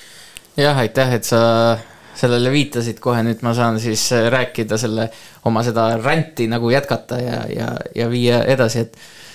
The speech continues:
et jah, minu see üks mõte oli tõepoolest, äh, selline, mida me siin ka enne saadet arutasime, et, äh, et võib-olla see haridus on nagu liiga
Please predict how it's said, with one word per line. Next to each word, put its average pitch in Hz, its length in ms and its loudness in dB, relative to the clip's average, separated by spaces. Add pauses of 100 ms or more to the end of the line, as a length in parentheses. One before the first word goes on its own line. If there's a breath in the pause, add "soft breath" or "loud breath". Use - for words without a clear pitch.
(340 loud breath)
et 131 120 2
jah, 165 200 4
minu 175 280 4
see 165 180 4
üks 165 140 -4
mõte 175 280 2
oli 147 160 2
tõepoolest, 160 640 4
äh, 135 120 4
selline, 120 460 2
mida 113 460 -2
me 117 120 0
siin 120 140 -2
ka 127 100 4
enne 123 140 0
saadet 156 380 0
arutasime, 113 680 0
et, - 400 -10
äh, 113 320 0 (1200 loud breath)
et - 220 0 (100)
võib-olla 147 380 4
see 139 140 4
haridus 139 440 2
on 135 120 0
nagu 139 260 4 (420 loud breath)
liiga 147 320 4